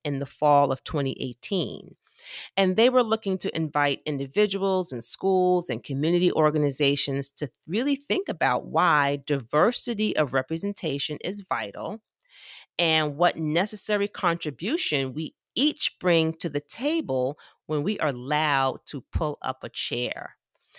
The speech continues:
So in the spirit of Shirley Chisholm, in the spirit of her quote, "If they don't give you a seat at the table, bring in a folding chair," and also in the spirit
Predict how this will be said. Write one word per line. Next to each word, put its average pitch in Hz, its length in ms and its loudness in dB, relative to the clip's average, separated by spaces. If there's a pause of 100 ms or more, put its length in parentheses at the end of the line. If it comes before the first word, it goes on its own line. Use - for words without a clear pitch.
(280)
So - 240 4
in 190 140 6
the 170 100 6
spirit 294 540 2
of 254 100 4
Shirley 202 600 2
Chisholm, 185 600 2
in 151 140 2
the 139 60 -2
spirit 208 720 2
of - 160 4 (120)
her 160 180 4
quote, 180 580 2 (260)
"If 165 140 0
they 147 140 4
don't 156 360 4
give 151 200 2
you 143 160 0
a 139 40 2
seat - 380 -2
at 147 140 -4
the 135 40 -10
table, 143 480 0
bring 135 300 -2
in 135 160 -4
a 123 80 -10
folding 190 480 0
chair," 123 480 -2 (380)
and 185 180 -2
also 254 360 4
in 180 200 0
the 156 80 2
spirit 202 640 -2